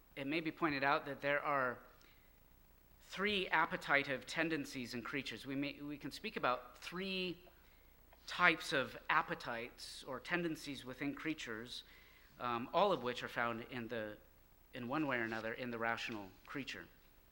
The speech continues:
So consider these three things. First, and, and mo-, most basic, is the natural desire or tendency that is inherent to the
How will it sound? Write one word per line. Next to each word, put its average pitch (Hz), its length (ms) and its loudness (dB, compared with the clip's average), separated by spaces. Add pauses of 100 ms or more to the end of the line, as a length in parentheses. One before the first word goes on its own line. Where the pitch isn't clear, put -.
(1040)
So - 120 -4
consider 151 540 0 (220)
these 135 240 -8
three 131 180 -6
things. 104 480 -10 (500)
First, - 480 0 (920)
and, 151 320 4
and 160 180 4
mo-, 180 220 6
most 156 340 0
basic, 143 560 -2 (1600)
is 185 280 2
the 175 120 6
natural 175 560 10
desire 143 600 6
or 143 160 4
tendency 190 760 0
that 147 300 2
is 165 300 -2
inherent 160 800 6 (500)
to 185 100 -2
the 151 280 4